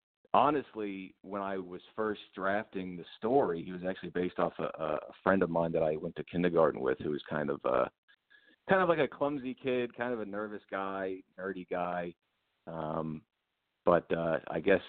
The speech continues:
I guess at the end of the day, I, I'm not too different from my childhood friend after all,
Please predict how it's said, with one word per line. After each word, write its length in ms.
I 80
guess 180
at 80
the 100
end 140
of 60
the 60
day, 100
I, 120
I'm 180
not 240
too 140
different 340
from 240
my 260
childhood 460
friend 220
after 400
all, 300